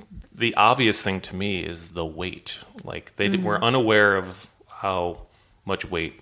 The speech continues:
Speaker 1: was actually on the plane 'cause they didn't have that extra two thousand. Uh, there's snow. There's snow to the point that they can't clear off one wing and then get to the other wing and then take off. They have to go to a hangar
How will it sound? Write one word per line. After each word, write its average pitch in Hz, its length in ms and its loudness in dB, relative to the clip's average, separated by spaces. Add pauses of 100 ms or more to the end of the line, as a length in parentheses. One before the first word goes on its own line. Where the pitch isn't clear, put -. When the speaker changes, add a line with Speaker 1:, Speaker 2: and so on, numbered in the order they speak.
(120)
Speaker 1:
was 90 180 -2
actually 85 360 0
on 82 160 -2
the 76 80 -4
plane 80 260 -4
'cause 82 120 -12
they 85 100 -2
didn't 82 220 -4
have 90 160 -2
that 80 120 -2
extra - 240 -4
two - 200 -8
thousand. 80 580 -4 (640)
Uh, - 380 -4 (280)
there's 98 180 0
snow. 110 760 4 (400)
There's 113 180 0
snow 147 440 6
to - 120 -6
the 120 80 2
point 117 320 4
that 104 160 4
they 110 100 2
can't 127 300 0 (400)
clear 117 380 0
off 104 280 4
one 98 320 -4
wing 92 440 -4 (640)
and 101 320 0
then 104 200 -2
get 101 180 0
to - 60 -10
the 98 120 -2
other 98 180 0
wing 90 320 -4
and 87 220 -8
then 87 180 -8
take 90 280 -2
off. 85 240 0
They 101 80 -4
have 98 120 -4
to 101 60 -8
go 98 140 -4
to 92 140 -4
a 90 80 -6
hangar - 600 -6